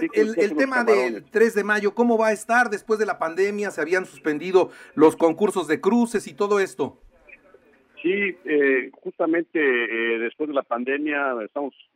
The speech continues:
Speaker 1: eh, celebrando ya muy contentos de la, la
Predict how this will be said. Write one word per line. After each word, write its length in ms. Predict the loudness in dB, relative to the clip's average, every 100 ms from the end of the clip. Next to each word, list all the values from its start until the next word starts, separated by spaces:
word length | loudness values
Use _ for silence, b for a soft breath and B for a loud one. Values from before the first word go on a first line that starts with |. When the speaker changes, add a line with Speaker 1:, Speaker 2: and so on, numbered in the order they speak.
| -6
Speaker 1:
eh, 380 | -4 -4 -6 -10 _ _
celebrando 540 | -4 -2 0 0 -2 -2
ya 720 | -2 0 0 -2 -4 -8 -12 _ _ _ _ _
muy 120 | -20 -14
contentos 600 | -14 -10 -12 -10 -14 -10
de 100 | -8
la, 220 | -4 -6
la 600 | -4 -6 -4 -4 -6 -8